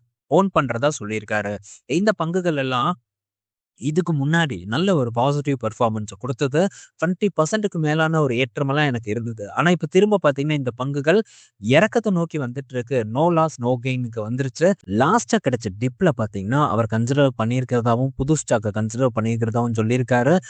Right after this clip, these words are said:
So, இனி வரக்கூடிய நாட்கள்ல அந்த பங்குகள் கீழே இறங்குச்சுன்னா, so, நான் வந்து அக்யூமுலேட் பண்ண முடியுமா? அதுல வந்து தொடர்ந்து நான் இன்வெஸ்ட்மெண்ட் பண்ணலாமா? அந்த பங்குகள் எல்லாம் நெகட்டிவ் போச்சுன்னா கேக்குறாங்க. So, இப்போ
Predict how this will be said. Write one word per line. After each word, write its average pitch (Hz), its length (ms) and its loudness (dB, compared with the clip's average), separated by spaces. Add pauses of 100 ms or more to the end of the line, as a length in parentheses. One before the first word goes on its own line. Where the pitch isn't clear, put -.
(140)
So, 180 160 4
இனி 214 200 4
வரக்கூடிய 190 560 2 (480)
நாட்கள்ல 139 400 -2
அந்த 120 260 0
பங்குகள் 170 460 0
கீழே 156 320 2
இறங்குச்சுன்னா, 135 520 0 (320)
so, 202 140 2
நான் 190 100 4
வந்து 226 240 4 (120)
அக்யூமுலேட் 214 480 -2
பண்ண 143 200 0
முடியுமா? 139 560 0
அதுல 147 240 2
வந்து 156 220 0
தொடர்ந்து 160 380 2
நான் 139 180 0
இன்வெஸ்ட்மெண்ட் 143 500 -4
பண்ணலாமா? 131 440 0
அந்த 117 220 -2
பங்குகள் 131 340 0
எல்லாம் 123 240 2
நெகட்டிவ் 123 360 -2
போச்சுன்னா 113 400 -4
கேக்குறாங்க. 101 480 -4
So, 110 180 0
இப்போ 123 240 4